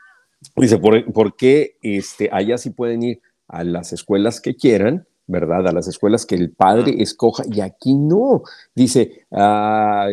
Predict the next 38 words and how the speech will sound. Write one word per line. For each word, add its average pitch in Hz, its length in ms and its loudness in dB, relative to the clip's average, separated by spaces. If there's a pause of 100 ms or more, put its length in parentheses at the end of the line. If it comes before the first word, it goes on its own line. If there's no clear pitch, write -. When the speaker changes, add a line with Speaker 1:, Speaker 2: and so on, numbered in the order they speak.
Speaker 1:
que 113 100 -10
cada 143 220 -6
quien 143 120 -10
pueda 139 160 -6
enviar 131 220 -6
a 127 60 -8
sus - 100 -14
hijos 127 180 -8
donde 104 220 -6
quiera, 123 340 -2
es - 360 -4
fenomenal". 87 760 -4 (160)
Eso 175 320 2
sería 101 300 0
lo 101 120 2
ideal, 98 240 -2
porque - 360 -6 (180)
ahí 123 300 4
habría 147 240 2
una 147 160 0
competencia. 151 840 -4
Es - 120 -8
que 117 120 -6
fíjate, 92 280 -4
por 90 120 -12
ejemplo, 107 200 -6
si 98 120 -4
lo 85 100 -4
ponemos 110 400 -4 (340)
en 98 160 0
cuestiones, 113 520 0 (180)
vamos 123 240 -2
a 127 40 2
decir, 120 200 -2
tienes 143 340 0
una 185 240 2
sola 175 260 0
tienda 117 420 0